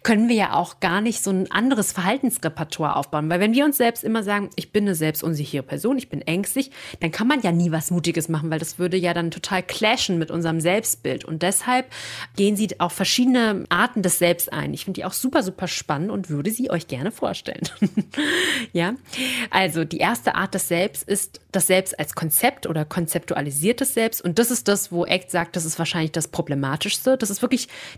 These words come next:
die ganze Summe der Beschreibungen, Bewertungen, Kategorisierungen, also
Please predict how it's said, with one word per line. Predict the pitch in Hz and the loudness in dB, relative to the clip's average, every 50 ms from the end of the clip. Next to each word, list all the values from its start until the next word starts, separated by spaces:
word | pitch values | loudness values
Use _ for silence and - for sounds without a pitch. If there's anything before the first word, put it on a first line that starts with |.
| - | -8
die | 175 160 | -8 -4
ganze | - - 208 247 240 - 269 208 | 0 2 2 2 2 0 0 2
Summe | 180 202 202 208 208 208 | 2 4 4 4 4 2
der | 196 196 180 170 170 | 2 2 2 2 0
Beschreibungen, | 170 147 143 - - - 185 196 208 214 190 208 196 196 196 190 185 | 0 -2 -4 -4 -2 0 2 2 2 2 2 0 0 0 0 0 0
Bewertungen, | 160 156 143 147 180 190 196 202 208 202 - 214 196 190 190 190 190 | 0 -2 0 0 2 4 4 2 2 0 -2 -2 -2 0 0 -2 -2
Kategorisierungen, | - - 156 - 156 - 151 139 151 147 135 165 208 233 226 202 208 196 190 - | -4 -6 -6 -6 -4 -4 -2 -2 -2 -2 0 2 2 2 2 2 2 2 2 0
also | - 170 160 165 | 0 0 0 0